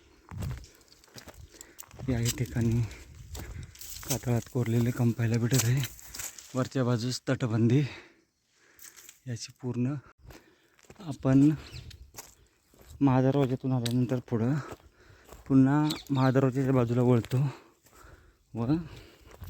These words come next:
त्याच्यानंतर आपण गडावर प्रवेश करतो. ते पाहू शकतो, अशा मार्गाने आपण गडावर प्रवेश करतो. या बाजूला मुख्य दरवाजा आहे, महादरवाजा.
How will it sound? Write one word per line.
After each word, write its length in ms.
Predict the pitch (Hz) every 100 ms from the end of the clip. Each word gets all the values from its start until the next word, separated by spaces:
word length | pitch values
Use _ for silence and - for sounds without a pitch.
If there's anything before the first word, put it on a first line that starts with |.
| - - - - - - - -
त्याच्यानंतर 420 | 120 131 123 123
आपण 240 | 120 135 139
गडावर 200 | 127 139
प्रवेश 360 | 143 131 117 -
करतो. 260 | 117 - 123 - - - - - - - - - - - - - - - - - - - - - - - - - - - - -
ते 120 | 143
पाहू 220 | - 110
शकतो, 300 | 107 123 -
अशा 220 | 123 139
मार्गाने 440 | 120 120 107 123 120 - - - - - - - - - -
आपण 440 | 113 - 117 123 143 - - - - _ - - - - - - - - - - - -
गडावर 420 | 220 175 156 139 143
प्रवेश 280 | 143 135 -
करतो. 280 | - - 123 - - - - - - _ _ _ _ -
या 140 | 131 127
बाजूला 400 | 123 113 117 143
मुख्य 1700 | 147 - - - - - _ _ - - _ _ _ 135 - - 127
दरवाजा 360 | 117 113 107
आहे, 100 | 113
महादरवाजा. 580 | 113 113 110 104 107 107